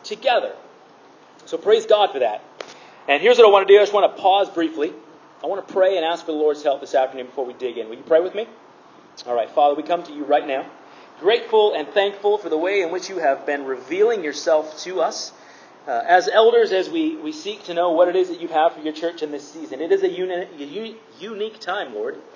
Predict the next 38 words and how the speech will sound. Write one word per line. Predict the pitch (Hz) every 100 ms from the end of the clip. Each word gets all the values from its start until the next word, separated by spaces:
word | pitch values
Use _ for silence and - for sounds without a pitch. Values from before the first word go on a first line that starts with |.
| - _ _ _ _ - -
And | 139
we | 165
don't | 202 214
want | 190 202
to | 185
just | 185 -
go | 180 175
on | 165
automatic | 151 156 143 131 -
pilot. | 185 175 175 -
Father, | 160 156
we | 156
want | 160 160
to |
be | 139
sensitive | 131 - 180 180 180 196
to | 156
what | 135 143
you're | 139 120
doing | 117 143 160 131
in | 123
your | 120
church, | 117 147 147 - - - - - - -
specifically | - - 190 202 202 208 202 196
here | 190 180
in | 156 135
Oceanside, | 139 151 156 - 151 156 143
at | 131
Pillar | - 165 156
Church | 156 147
of | 131
Oceanside. | 139 143 143 147 143 156 - - _ - - _ _ _ _ _
God, | - 156 165
we | 170
ask | 156 156
that | 151
you | 160
would | 156 147 131